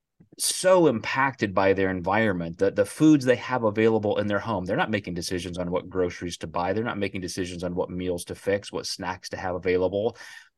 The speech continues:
They're looking at their parents who are modeling behavior and so forth. And so you, you really just, if you're, if you're in that mindset that this is all behaviorally driven and it's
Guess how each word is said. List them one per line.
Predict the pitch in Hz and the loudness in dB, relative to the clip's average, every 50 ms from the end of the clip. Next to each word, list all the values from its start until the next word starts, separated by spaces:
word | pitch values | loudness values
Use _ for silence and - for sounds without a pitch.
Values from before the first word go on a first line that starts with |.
| _ | _
They're | - 107 104 104 | -2 -2 0 2
looking | 104 101 - 107 101 101 | 0 0 0 -2 -2 -2
at | 95 87 | -2 -2
their | - 92 90 | -2 -4 -4
parents | - - 101 98 92 95 101 104 - | -4 -6 -8 -6 -4 -4 -6 -6 -4
who | - 98 | -2 -2
are | 92 | -2
modeling | 87 90 90 90 92 95 95 98 98 98 95 85 | -2 -2 -2 0 0 0 0 0 -2 -2 -4 -4
behavior | 92 92 - - 95 92 95 85 95 92 95 95 95 98 | -6 -8 -8 -8 -6 -6 -6 -6 -6 -6 -6 -4 -6 -6
and | - - 92 90 | -8 -10 -10 -8
so | - - 98 95 | -4 -4 -4 -4
forth. | - - 98 95 107 120 - - _ - - - - - - _ - - | -2 -2 0 0 0 0 -2 -8 _ -20 -20 -20 -20 -20 -20 _ -4 -2
And | 117 113 110 | 0 0 2
so | - - 131 123 123 117 113 117 - - | 6 8 8 10 10 8 6 4 0 -4
you, | - - - 139 135 127 | -12 -8 -2 -2 0 2
you | 123 139 135 | 4 4 6
really | 127 147 160 151 143 131 | 8 8 8 8 8 8
just, | 123 131 123 - - - | 6 6 4 2 0 -2
if | 117 113 120 | -2 0 2
you're, | 123 - - | 0 0 0
if | 110 127 | 0 0
you're | 127 | 0
in | - - 147 160 | 2 2 2 4
that | 156 143 123 113 | 4 4 4 2
mindset | 107 104 104 110 117 123 - - 139 139 - | 2 2 2 2 0 0 2 2 2 2 2
that | - 104 | -2 -6
this | - 117 104 - | -4 -4 -4 -4
is | 101 95 | -2 2
all | 110 107 104 104 104 95 | 4 6 6 6 6 4
behaviorally | 85 85 92 87 - - - 113 117 113 107 110 110 110 107 104 104 | 0 -8 -8 -8 -8 -6 -4 -2 -2 0 0 0 0 0 0 -2 -4
driven | 98 101 107 107 101 104 107 107 107 104 104 104 | -2 2 2 2 2 2 0 -2 -2 -2 -4 -4
and | - - - 90 87 | -6 -6 -6 -4 -4
it's | 87 87 82 - - - - | -4 -4 -4 -6 -8 -10 -10